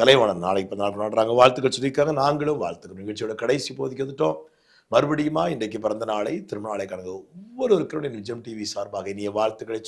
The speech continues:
சொல்லிக்கிறோம். குறிப்பாக அருமையான எஸ்ரான் ஃபெலிக்ஸுக்கு இனிய பிறந்தநாள் வாழ்த்துக்களை சொல்லிக்கிறோம். கர்த்தர் மகனை ஆசீர்வதிப்பாராக. இன்றைக்கு பிறந்த நாள் காணுங்க யாவருக்கும் இனிய நல்வாழ்த்துக்கள்.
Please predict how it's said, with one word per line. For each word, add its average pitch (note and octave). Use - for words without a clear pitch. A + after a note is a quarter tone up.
சொல்லிக்கிறோம். C#3
குறிப்பாக G#2+
அருமையான G2+
எஸ்ரான் A2+
ஃபெலிக்ஸுக்கு A#2
இனிய G2+
பிறந்தநாள் G#2
வாழ்த்துக்களை G2+
சொல்லிக்கிறோம். C#3
கர்த்தர் F#2
மகனை F2+
ஆசீர்வதிப்பாராக. G2
இன்றைக்கு G#2
பிறந்த D3
நாள் C#3
காணுங்க C3
யாவருக்கும் F#3+
இனிய G#2+
நல்வாழ்த்துக்கள். F#2